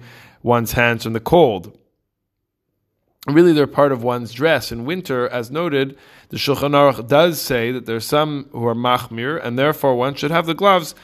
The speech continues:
clipped or tied to one's coat. Rav Asher Weiss wrote a kuntras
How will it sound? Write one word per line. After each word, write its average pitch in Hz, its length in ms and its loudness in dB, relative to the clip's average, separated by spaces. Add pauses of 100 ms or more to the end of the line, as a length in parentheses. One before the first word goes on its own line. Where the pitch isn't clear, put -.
(160)
clipped 175 360 0
or 127 60 -2
tied 139 340 2
to 127 60 -6
one's 120 280 -2
coat. 101 260 -4
Rav 107 100 -6
Asher 147 280 0
Weiss 147 360 2
wrote 131 160 -2
a 117 60 -2
kuntras 147 680 -8